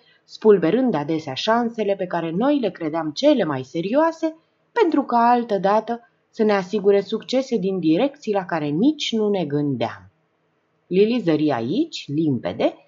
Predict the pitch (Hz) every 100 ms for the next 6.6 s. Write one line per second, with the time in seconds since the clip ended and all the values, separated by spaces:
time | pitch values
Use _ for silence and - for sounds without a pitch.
0 | _ - 294 175 139 151 226 269 233 175
1 | 180 - 127 117 110 87 - _ _ _
2 | _ - 160 160 233 - 139 131 123 135
3 | 147 160 160 185 247 196 127 - 302 -
4 | _ _ - 415 220 151 151 151 151 147
5 | 170 180 147 165 - 202 262 220 180 143
6 | 190 190 196 269 311 311